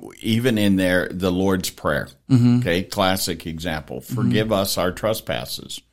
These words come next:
Speaker 1: as we forgive those who trespass against us."
Speaker 2: Sure.
Speaker 1: What we're asking for there is not,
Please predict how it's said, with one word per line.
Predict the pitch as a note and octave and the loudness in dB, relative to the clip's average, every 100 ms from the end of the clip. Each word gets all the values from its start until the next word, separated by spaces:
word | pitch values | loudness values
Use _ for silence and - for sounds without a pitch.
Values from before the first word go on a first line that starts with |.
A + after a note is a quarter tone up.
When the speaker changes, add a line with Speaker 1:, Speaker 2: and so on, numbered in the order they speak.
| _ _ _ _ _ _ _ _ _ _ _ _ _ - | _ _ _ _ _ _ _ _ _ _ _ _ _ -6
Speaker 1:
as | D#3 B2 D2 F#2+ A2+ - _ _ _ _ _ _ _ _ | -2 0 0 -2 -4 -6 _ _ _ _ _ _ _ _
we | E2+ F2+ | -6 -4
forgive | - G2+ D#2+ D2+ C2+ | -2 -4 -2 -4 -4
those | D2 C2+ D2 | -6 -6 -6
who | E2 | -8
trespass | - D2+ - - - - | -8 -8 -8 -8 -8 -8
against | A#1+ B1+ G#2+ - - | -10 -6 -6 -6 -8
us." | G1+ - - | -10 -10 -12
Speaker 2:
Sure. | - F#3 C#3 A#2 - _ _ _ _ _ | -2 2 2 0 -8 _ _ _ _ _
Speaker 1:
What | A#2 A#2 | 0 0
we're | G#2+ G#2 | 2 2
asking | G2 C3+ C3+ A2+ F2+ | 2 0 -2 -2 -2
for | D#2 E2+ D2 | -2 -2 -2
there | B1+ B1 A1+ D2+ - | -2 -4 -4 -6 -6
is | F2+ E2+ C2+ | -2 -2 -2
not, | E2 E2+ G#2 G2+ B1+ C2 - | 0 2 0 0 -4 -6 -12